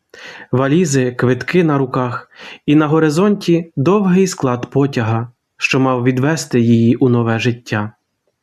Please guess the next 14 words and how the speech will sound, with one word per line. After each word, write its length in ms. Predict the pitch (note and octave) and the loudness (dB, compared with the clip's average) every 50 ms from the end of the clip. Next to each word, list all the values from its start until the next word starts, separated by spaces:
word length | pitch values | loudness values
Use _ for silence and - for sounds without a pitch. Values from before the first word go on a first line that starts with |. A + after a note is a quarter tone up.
| _ _ _ _ _ _ _ _ _ _ _ _ _ _ _ _ _ _ _ _ _ _ - | _ _ _ _ _ _ _ _ _ _ _ _ _ _ _ _ _ _ _ _ _ _ 2
«Минуле 600 | C3+ C#3+ D3 E3 G#3 A3 F3+ C3 A#2 A2 A2 A2 - - - _ _ - | 2 4 4 4 2 2 2 0 0 -2 -4 -8 -12 -20 -20 _ _ -4
залишилось 680 | B2 C#3+ D3 D3+ D#3+ D3+ - - D3+ C#3+ D3 C#3+ C#3+ | -4 -2 0 0 0 0 0 -2 0 0 -2 -2 -4
позаду», — 640 | - D3+ D3 C3 C#3+ D#3 D3+ C3 A#2+ A#2+ A2 A2+ A#2+ - _ _ _ _ _ _ _ _ _ | -4 -4 -4 -2 -2 -4 -4 -4 -2 -4 -4 -4 -8 -14 _ _ _ _ _ _ _ _ _
прошепотіла 800 | - C3 B2+ A#2 - C3 A#2+ - B2+ A#2+ A#2+ B2+ B2 A#2+ A#2+ A#2+ | -6 -4 -4 -2 -4 -4 -2 -2 -4 -2 0 0 0 0 0 0
вона. 440 | A#2+ C3 B2+ B2 A#2+ A2 G#2+ A2 - _ _ _ - - - - - - - - | 0 0 0 0 -2 -2 -4 -8 -12 _ _ _ -20 -18 -14 -14 -14 -14 -8 -4
«Попереду 840 | - D#3 - - G#3 A#3 A3+ G#3 G3 E3+ D#3 E3+ E3 F3 F3 - E3+ | -4 -2 0 0 0 2 2 2 2 2 2 2 2 2 0 -2 -6
тільки 440 | - - D3 C3 B2 B2 - C3+ | -2 0 0 0 0 0 -2 0
дорога». 560 | B2+ C3 B2+ B2 B2 B2 A#2+ G#2 A#2 A#2 A#2+ A#2+ _ _ _ _ _ _ _ _ _ _ _ - - - - - - - - _ | 0 0 0 0 0 0 -2 -2 -4 -6 -6 -8 _ _ _ _ _ _ _ _ _ _ _ -20 -20 -20 -20 -20 -20 -20 -20 _
Потяг 460 | - C#3 C3 B2 C3+ C3 A#2+ A#2 - - | -2 -2 -2 0 0 -2 -2 -2 -2 0
рушив, 520 | C3 C#3+ E3 D3+ - - C3+ B2 B2 A#2+ - _ _ _ _ _ _ _ _ _ _ _ _ _ _ _ | 0 2 0 0 0 -2 -2 -2 -4 -6 -14 _ _ _ _ _ _ _ _ _ _ _ _ _ _ _
колеса 680 | - D#3 D3+ D3+ F#3+ A3 G#3+ G#3 - B2+ A2+ A#2 A#2+ - - | -2 0 2 2 2 0 0 -2 -2 -2 -4 -4 -6 -6 -4
заспівали 840 | B2 C3 C#3 C3+ - - D3 C3+ B2+ C3 C3 B2+ B2+ B2+ B2+ C3+ | -2 -2 -2 -4 -2 0 0 0 0 0 -2 -2 -2 -2 -2 -2
свою 380 | B2+ - - B2+ B2 B2 A#2+ A#2+ | -4 -4 -2 -2 0 0 0 -2
пісню, 580 | A#2+ C#3+ D#3 E3+ E3 - - C#3 B2+ B2 C3 | -2 -2 -2 -2 -2 -2 -2 -2 -2 -4 -6